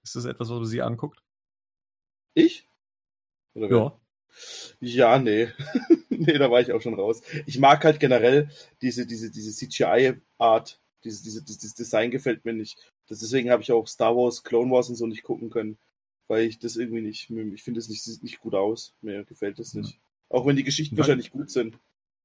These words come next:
Speaker 1: Und dann gab's ja nochmal den großen Aufschlag hier natürlich mit dem Bay-Film in zweitausendvierzehn und zweitausendsechzehn nochmal. Äh, ja, äh,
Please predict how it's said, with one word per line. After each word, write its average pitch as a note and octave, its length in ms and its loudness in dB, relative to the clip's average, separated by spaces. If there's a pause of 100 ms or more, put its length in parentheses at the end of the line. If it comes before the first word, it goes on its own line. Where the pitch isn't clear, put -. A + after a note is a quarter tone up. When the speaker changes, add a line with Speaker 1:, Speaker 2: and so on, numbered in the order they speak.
(960)
Speaker 1:
Und G#2+ 100 -10
dann A#2 100 -2
gab's D3 160 0
ja F3 80 0
nochmal D#3+ 220 0
den D3+ 80 -2
großen D3 280 -2
Aufschlag B2 420 -2
hier B2+ 100 -2
natürlich A#2 300 -2
mit G#2+ 120 -4
dem G#2+ 160 0
Bay-Film B2 480 2
in B2+ 80 -4
zweitausendvierzehn A#2 760 -6
und A2+ 100 -6
zweitausendsechzehn G#2+ 880 -6
nochmal. E3 460 -4 (880)
Äh, C#3+ 320 8 (160)
ja, A#2 360 4 (200)
äh, A2+ 280 -2